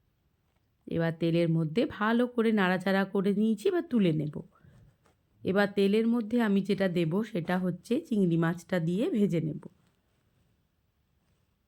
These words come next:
নুন হলুদ মাখিয়ে রেখেছি চিংড়ি মাছে।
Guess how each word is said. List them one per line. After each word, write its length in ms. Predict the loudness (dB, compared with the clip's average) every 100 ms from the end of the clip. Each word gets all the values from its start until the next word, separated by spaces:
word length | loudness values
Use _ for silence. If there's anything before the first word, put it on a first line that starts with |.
| _ _ _ _ _ _ _ _ _ _ _ _ _ -4
নুন 260 | -2 0
হলুদ 220 | 0 -2 0
মাখিয়ে 400 | 0 -2 -4 -4
রেখেছি 400 | -2 -4 -6 -2
চিংড়ি 300 | 0 0 0
মাছে। 440 | -2 -4 -6